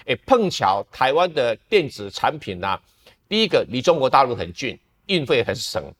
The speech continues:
那第二个，我们的品质真的很好，不输给韩国，呃，比美国还要好，所以难免的，我们的产品啊，呃，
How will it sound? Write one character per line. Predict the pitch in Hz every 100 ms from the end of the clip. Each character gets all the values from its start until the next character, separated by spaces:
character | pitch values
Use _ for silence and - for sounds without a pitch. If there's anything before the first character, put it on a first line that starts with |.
| _ _ -
那 | - -
第 | 254 254
二 | 180
个， |
我 | 147 120
们 | 131
的 |
品 | 139 131 107
质 | 123
真 | - 165
的 | 135
很 | - 117 156
好， | 87 67 - _
不 | - 214
输 | 208 170
给 | 117
韩 | - 143 135
国， | 98 92 - _ -
呃， | 135
比 | - 147
美 | 165 131
国 | 135
还 | - 139
要 | 131
好， | - 76 - _ _
所 | - 156
以 |
难 | 135 151
免 | 208 135
的， | 113 107 - _
我 | 120 107
们 | 113
的 | 113
产 | - 117 147
品 | 120 92
啊， | 95 92 _ _ -
呃， | 107 104